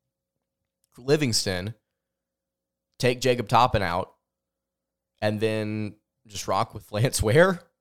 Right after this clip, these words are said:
I guess. And he only played five minutes, Lance Ware did, so it wasn't like it was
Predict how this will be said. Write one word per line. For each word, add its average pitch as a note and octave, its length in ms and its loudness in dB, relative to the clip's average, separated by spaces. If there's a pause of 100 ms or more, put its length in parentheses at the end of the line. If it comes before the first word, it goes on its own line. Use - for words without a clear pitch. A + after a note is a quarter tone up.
(540)
I D#3 60 2
guess. C3+ 400 2
And B2 120 -2
he D3+ 80 2
only F3+ 160 2
played C3+ 240 0
five B2+ 240 6
minutes, A#2 240 0
Lance G2+ 240 -4
Ware F#2+ 140 -2
did, F2 240 -4
so G2 200 -2 (240)
it - 80 4
wasn't E3 220 8
like C3+ 140 4
it C3+ 60 2
was G#2 300 -4